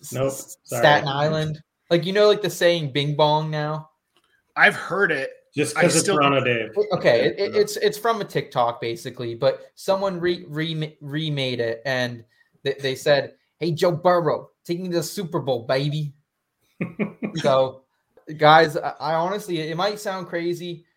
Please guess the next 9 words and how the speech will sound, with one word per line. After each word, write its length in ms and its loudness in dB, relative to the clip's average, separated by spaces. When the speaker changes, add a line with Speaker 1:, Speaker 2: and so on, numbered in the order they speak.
Speaker 1:
um, 560 -4
Nate, 360 -4
but 200 2
you 220 -8
called 340 0
it 300 -6
during, 520 -6
you 100 -10
know, 220 -10